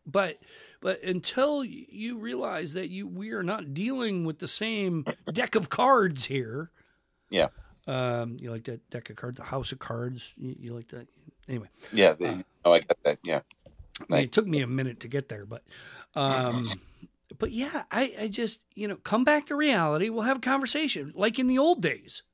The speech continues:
Speaker 1: like when
Speaker 2: Right.
Speaker 1: we used to be able to, to debate and compromise, and we all cared about the same thing, which was life, liberty, and prosperity, not, you know, "I'm right and you're wrong, and y-, my kid's not wearing a dress." I, you
Speaker 2: Right.
Speaker 1: know,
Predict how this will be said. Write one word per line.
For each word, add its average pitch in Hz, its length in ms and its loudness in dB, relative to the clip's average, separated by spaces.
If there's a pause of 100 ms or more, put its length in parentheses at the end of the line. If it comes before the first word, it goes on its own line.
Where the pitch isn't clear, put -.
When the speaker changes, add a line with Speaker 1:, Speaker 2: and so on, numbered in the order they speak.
(420)
Speaker 1:
like 196 140 -2
when 226 120 2
Speaker 2:
Right. - 80 8
Speaker 1:
we 220 60 2
used 220 220 -2
to 185 60 -10
be 190 160 -4
able 190 180 -6
to, 143 360 -4
to 156 280 -6 (100)
debate 165 540 0
and - 140 -12
compromise, 135 720 -4
and 110 120 -12 (360)
we 147 120 4
all 165 140 2
cared 185 300 -2
about 156 180 -6
the 135 80 -14
same 165 340 -2
thing, 180 360 -4
which 127 160 -8
was 120 360 -10
life, 135 560 -6 (280)
liberty, 143 400 0
and 117 80 -6
prosperity, 143 680 -2
not, 135 300 -6 (480)
you 139 120 -4
know, 123 280 -2
"I'm 131 180 -4
right 131 280 -4
and 127 80 -8
you're 123 100 -4
wrong, 123 400 -6
and 113 160 -8 (560)
y-, 147 200 -18 (200)
my 131 280 -10
kid's 131 420 -6
not 127 200 -8
wearing 135 220 -6
a 113 60 -8
dress." 135 540 -4 (120)
I, 175 200 -4 (360)
you 196 240 -2
Speaker 2:
Right. - 80 10
Speaker 1:
know, 135 180 -4